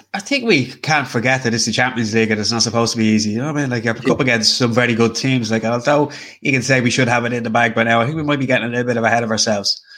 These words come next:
I do expect us to do the business tomorrow night, yeah, but to think we just have a divine right to win every game in the Champions League and get it wrapped up by the end of November is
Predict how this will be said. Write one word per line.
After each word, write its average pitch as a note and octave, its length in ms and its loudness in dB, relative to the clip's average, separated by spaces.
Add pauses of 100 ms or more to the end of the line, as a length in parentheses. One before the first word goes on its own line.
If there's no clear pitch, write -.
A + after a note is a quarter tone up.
(380)
I A3 80 4
do A#3+ 160 4
expect D#3 340 0
us B2 120 0
to C3 40 -4
do C3 140 2
the A#2 80 -2
business B2 360 -2
tomorrow B2 260 -2
night, A#2 220 -2
yeah, C#3 200 2
but A#2+ 260 -2
to C3 80 -6
think E3+ 300 -4 (100)
we C#3+ 160 -2
just C3 160 0
have C3+ 100 2
a B2+ 60 0
divine B2 420 2
right B2 280 2
to A#2+ 100 -6
win B2+ 160 2
every A#2+ 240 0
game B2 300 -2
in A#2 60 -12
the A2 60 -10
Champions A#2+ 300 -2
League A#2+ 120 -2
and A#2+ 60 -8
get A#2+ 120 2
it A2+ 60 -2
wrapped B2 280 0
up A#2+ 140 -2 (180)
by A#2 140 2
the A#2+ 100 2
end A#2+ 160 0
of A2+ 60 0
November A2+ 400 2
is - 280 0